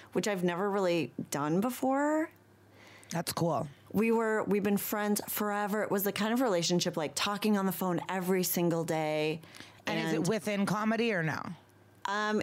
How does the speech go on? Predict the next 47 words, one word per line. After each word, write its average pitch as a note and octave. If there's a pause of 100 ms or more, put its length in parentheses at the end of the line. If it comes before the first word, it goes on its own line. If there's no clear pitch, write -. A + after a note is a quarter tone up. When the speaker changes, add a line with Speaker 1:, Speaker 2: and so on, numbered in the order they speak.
Speaker 1:
yeah, F3+
but -
it, F#3+
it's G#3+
someone B3
who G#3+ (260)
kind G3+
of F3+ (200)
doesn't F3+
do E3
it D#3
as D3+
much D#3
anymore, E3+
doesn't E3
live D3
in C#3+
L C3+
A -
anymore. - (300)
Speaker 2:
Mm-hmm. F3
Speaker 1:
But G3
it's, G3
like, A3
someone A3
I, G3
I F3
definitely F#3+
love, E3
but -
for F#3+
some G3
reason, F#3
it F3
felt G3+
like A#3
there G#3
was, F#3+
like, D#3
no E3+
wiggle E3
room F#3
in E3+
our D#3
relationship D#3
to, E3+
like, C#3+